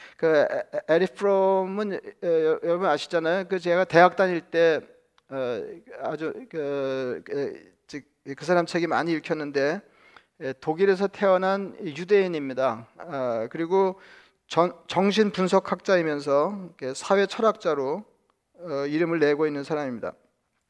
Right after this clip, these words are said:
그래서 제가 그 대학 다닐 때, 어, 이제 많이 읽었던 이제, 이제 이-, 이분 책 중에 이제 이렇게, 예, 대표적인 저서라고 할 수 있는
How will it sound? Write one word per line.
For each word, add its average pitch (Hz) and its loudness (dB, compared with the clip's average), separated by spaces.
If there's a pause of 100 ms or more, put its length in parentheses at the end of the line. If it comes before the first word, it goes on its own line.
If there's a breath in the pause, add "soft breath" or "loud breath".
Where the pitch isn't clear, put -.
(260)
그래서 180 0
제가 190 6 (600 loud breath)
그 170 -2
대학 170 4
다닐 180 2
때, 180 4 (240)
어, 151 0
이제 165 -6
많이 151 0
읽었던 160 -2
이제, 151 -4
이제 160 -4
이-, 160 -4
이분 165 -6
책 - -10
중에 156 -6
이제 151 -4
이렇게, - -12
예, 160 -6
대표적인 160 -6
저서라고 147 -2
할 143 -2
수 147 -10
있는 151 -8